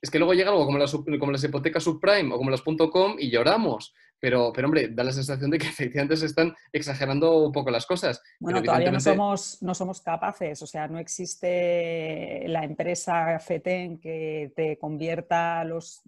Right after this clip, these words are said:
Speaker 2: tweets en un sentimiento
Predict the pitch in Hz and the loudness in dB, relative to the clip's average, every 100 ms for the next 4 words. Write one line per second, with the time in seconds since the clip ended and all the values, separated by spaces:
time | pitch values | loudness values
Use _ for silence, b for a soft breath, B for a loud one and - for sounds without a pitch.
0 | _ 185 185 180 - - _ - 156 160 | _ -6 -4 -4 -12 -20 _ -14 -10 -6
1 | 160 156 156 156 151 - 170 190 165 170 | -6 -4 -4 -4 -4 -6 -6 -4 -4 -2
2 | 175 175 170 170 170 165 165 156 156 151 | -2 -2 -2 0 0 2 2 2 2 0
3 | 147 139 | -4 -8